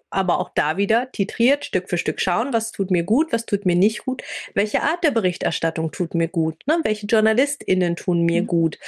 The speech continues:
Speaker 1: wer, äh, berichtet vielleicht ausgewogener und weniger, ich sag mal, voyeuristisch mit dicken Schlagzeilen, sondern vielleicht
Speaker 2: Mhm.
Speaker 1: sogar mehr einen Blick auf die Opferperspektive, auf die Betroffenen,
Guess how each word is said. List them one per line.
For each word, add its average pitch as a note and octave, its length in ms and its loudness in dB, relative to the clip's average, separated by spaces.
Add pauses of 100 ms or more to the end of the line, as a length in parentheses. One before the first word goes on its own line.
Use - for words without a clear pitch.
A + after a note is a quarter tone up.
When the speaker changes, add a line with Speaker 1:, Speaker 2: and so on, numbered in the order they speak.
(220)
Speaker 1:
wer, G3+ 540 0
äh, G#3 160 2
berichtet G#3+ 640 0 (200)
vielleicht G#3+ 400 0
ausgewogener G#3 1080 2
und F#3 200 0
weniger, G#3+ 600 2
ich F#3+ 100 -6
sag F#3+ 200 -2
mal, F#3+ 320 0 (340)
voyeuristisch G#3+ 840 2
mit G3+ 200 2
dicken G#3 220 4
Schlagzeilen, G3 840 0
sondern G3 280 2
vielleicht F#3+ 360 0
Speaker 2:
Mhm. D3 40 -2
Speaker 1:
sogar G3 200 2
mehr G3+ 380 2
einen G#3 220 0
Blick G#3 260 0
auf F#3+ 200 -2
die - 160 0
Opferperspektive, F3 1200 -2
auf - 120 -4
die G#3 100 -2
Betroffenen, E3 920 -2